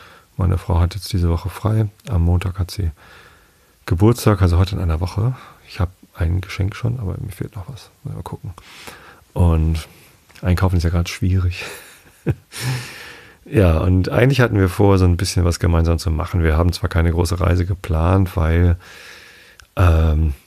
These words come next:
jetzt am kommenden Wochenende nochmal ein Tanzturnier angestanden wäre für Mareile. Das ist jetzt natürlich auch ausgefallen. Ähm, deswegen, äh, könnten wir verreisen, können wir aber nicht, weil man nirgendwo hinreisen kann.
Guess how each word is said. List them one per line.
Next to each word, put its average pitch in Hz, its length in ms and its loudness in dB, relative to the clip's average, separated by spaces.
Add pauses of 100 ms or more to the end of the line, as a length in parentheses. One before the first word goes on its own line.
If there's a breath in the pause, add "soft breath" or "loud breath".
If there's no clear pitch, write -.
(240)
jetzt 87 180 -2
am 82 120 0
kommenden 87 360 2
Wochenende 85 440 0
nochmal 82 840 2 (220)
ein 85 200 0
Tanzturnier 90 580 0
angestanden 87 880 -2 (520 loud breath)
wäre 90 680 2
für 82 480 -2
Mareile. 95 600 0 (920)
Das - 220 -6
ist - 80 -20
jetzt 87 100 -12
natürlich 87 360 -6
auch 92 180 -6 (480 loud breath)
ausgefallen. 90 960 2 (140)
Ähm, 82 420 0 (400)
deswegen, 82 560 -2
äh, 95 160 -4
könnten 117 380 -2
wir 107 140 2
verreisen, 117 480 -2
können 90 200 0
wir 85 80 0
aber 82 120 0
nicht, 90 240 0 (460 loud breath)
weil 82 120 4
man 82 100 6
nirgendwo 82 300 4
hinreisen 76 480 2
kann. 76 240 -8